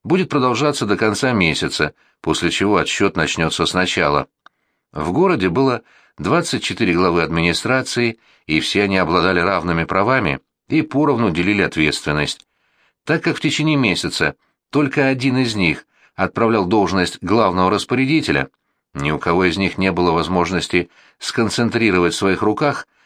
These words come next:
все рычаги власти в ущерб другим администраторам. Иногда номер двенадцатый делил свои обязанности с чиновником,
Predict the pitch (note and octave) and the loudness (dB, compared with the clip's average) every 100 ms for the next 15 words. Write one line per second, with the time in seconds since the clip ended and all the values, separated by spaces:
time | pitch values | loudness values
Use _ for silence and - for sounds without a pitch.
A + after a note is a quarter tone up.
0 | _ _ - - F3 D#3+ - C3 C3 A#2+ | _ _ -8 -2 2 2 0 -2 0 2
1 | G#2+ A2+ - C3+ E2+ - G#2 F#2+ D3+ B2 | 2 0 0 0 0 2 0 0 0 2
2 | D2+ D2 D#2 D2+ - E2 C#2+ C#2+ C2+ - | 2 0 0 -2 0 0 0 -2 -4 -8
3 | _ _ _ _ _ C#2+ D2 D#2 D#2+ F2+ | _ _ _ _ _ -6 -2 0 0 2
4 | F2+ F2+ E2+ F2 F#2+ A2 A2 D2 C#2+ C#2 | 2 2 0 0 0 0 0 -4 0 -2
5 | - _ _ _ _ D2+ G2+ F#3+ G3 D#3+ | -2 _ _ _ _ -4 0 2 0 0
6 | D#3 C#3+ D#3 C3+ C3 - G#2+ - C#3 E3+ | 0 0 0 0 -2 -2 -4 -2 0 0
7 | D#3+ D#3 D3+ | 0 0 -2